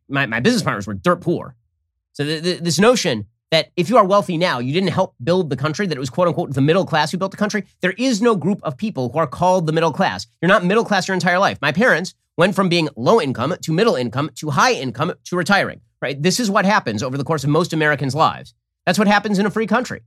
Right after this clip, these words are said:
where there is income mobility. But Joe Biden is trying to push the notion that the federal government has got to spend ungodly amounts of money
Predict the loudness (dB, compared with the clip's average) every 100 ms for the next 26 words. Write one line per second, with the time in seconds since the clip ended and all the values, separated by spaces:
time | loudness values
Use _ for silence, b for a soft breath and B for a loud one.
0 | _ _ -2 2 2 0 -2 0 0 0
1 | 0 0 0 -2 -8 _ _ _ _ _
2 | _ _ _ -4 2 4 4 2 0 0
3 | 0 -2 -2 -6 _ 2 4 4 0 -6
4 | -8 -8 -6 -2 2 2 4 2 0 -2
5 | -2 -2 -2 -2 -4 -4 -2 -2 0 2
6 | 2 0 -4 -4 -2 -2 -2 0 0 -2
7 | -10